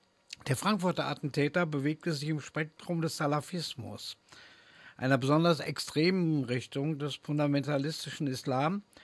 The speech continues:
die keine Abweichung von einem wörtlichen Verständnis der Schriften und Überlieferungen duldet. Auf salafistischen Internetseiten wird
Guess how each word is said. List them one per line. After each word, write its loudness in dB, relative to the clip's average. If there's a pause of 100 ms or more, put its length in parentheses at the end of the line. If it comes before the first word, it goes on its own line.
(520)
die 0
keine 2
Abweichung 0
von -2
einem 4
wörtlichen 6
Verständnis 0
der 0
Schriften -2
und -2
Überlieferungen 0
duldet. -10 (760)
Auf -4
salafistischen 4
Internetseiten 4
wird 2